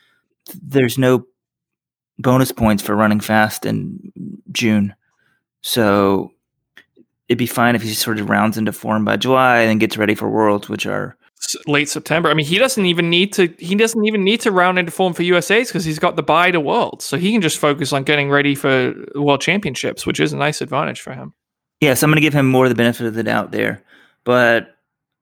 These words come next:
Speaker 1: I mean, the four hundred, it's really more about Michael Norman. What can he do? I mean,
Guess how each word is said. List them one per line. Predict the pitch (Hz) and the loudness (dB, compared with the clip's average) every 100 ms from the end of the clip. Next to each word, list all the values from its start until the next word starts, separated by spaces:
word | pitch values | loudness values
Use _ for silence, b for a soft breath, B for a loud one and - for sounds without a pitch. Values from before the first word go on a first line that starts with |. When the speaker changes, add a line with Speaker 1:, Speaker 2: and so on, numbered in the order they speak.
| _ - | _ -10
Speaker 1:
I | |
mean, | 156 | -4
the | 139 | -2
four | 196 185 | 2 4
hundred, | 165 147 147 139 127 | 4 4 4 4 2
it's | - | 0
really | 143 135 127 120 | 0 2 2 -2
more | 127 123 | -2 -2
about | 120 107 | -2 -2
Michael | 107 107 107 | -2 -6 -6
Norman. | 110 110 110 107 104 | -8 -6 -8 -12 -16
What | - 117 - | -12 -12 -10
can | 113 | -8
he | 104 | -8
do? | 110 107 110 - _ _ _ _ - | -6 -6 -6 -12 _ _ _ _ -4
I | 113 | 0
mean, | 113 110 110 107 | 2 2 0 -2